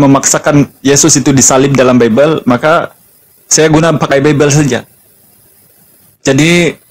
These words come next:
Al-Quran sudah memberi referensi bahwa celakalah mereka yang menulis Alkitab dengan tangan-tangan mereka sendiri, lalu mereka mengatakan, "Ini dari Tuhan."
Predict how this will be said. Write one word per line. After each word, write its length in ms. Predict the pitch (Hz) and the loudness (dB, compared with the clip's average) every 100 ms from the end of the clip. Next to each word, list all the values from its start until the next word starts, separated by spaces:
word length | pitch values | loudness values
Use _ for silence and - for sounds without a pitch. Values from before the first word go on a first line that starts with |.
| _ _ - | _ _ -4
Al-Quran 400 | 147 160 156 170 | -2 0 0 0
sudah 200 | 156 143 | 2 2
memberi 360 | 139 131 135 | 2 2 0
referensi 600 | 127 - 135 127 - 127 | 0 0 0 0 2 2
bahwa 560 | 127 120 117 135 151 - - 107 | 2 0 0 0 0 -4 -12 -8
celakalah 560 | - 160 156 170 165 151 | -2 0 0 0 2 2
mereka 320 | 139 135 147 | 2 0 0
yang 160 | 135 135 | 2 4
menulis 320 | 139 135 - | 2 2 0
Alkitab 400 | 135 - - 143 | -2 -4 -4 0
dengan 240 | 127 127 | 0 0
tangan-tangan 480 | 120 135 123 131 127 | 0 0 0 2 2
mereka 320 | 123 120 123 | 2 2 0
sendiri, 560 | 120 117 113 123 139 - _ | 2 2 2 2 0 -4 _
lalu 320 | 127 127 127 123 | -2 2 2 2
mereka 160 | 123 | 2
mengatakan, 400 | 120 117 120 127 | 0 0 -2 0
"Ini 120 | 117 | 2
dari 200 | 113 113 | 2 0
Tuhan." 360 | 110 110 - 101 | -2 -4 -4 -6